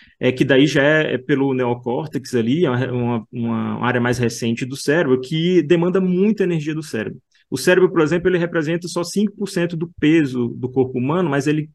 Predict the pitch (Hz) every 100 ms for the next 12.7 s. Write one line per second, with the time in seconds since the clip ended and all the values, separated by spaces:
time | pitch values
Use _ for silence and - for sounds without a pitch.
0 | _ _ 165 165 160 147 156 151 160 131
1 | 180 240 233 202 196 180 151 156 156 156
2 | 160 165 151 131 135 127 107 - 117 113
3 | 110 117 120 120 123 120 104 104 - -
4 | - - - _ - - 135 139 131 143
5 | 147 147 165 180 156 160 - 143 143 -
6 | 233 247 - 170 147 139 131 120 123 160
7 | 175 131 113 135 - 131 127 120 110 -
8 | - 123 113 131 185 156 147 135 131 127
9 | 120 113 107 - _ _ _ 123 117 127
10 | 123 131 135 127 120 113 131 175 135 -
11 | _ 139 147 151 151 143 170 165 143 180
12 | 175 196 175 143 151 165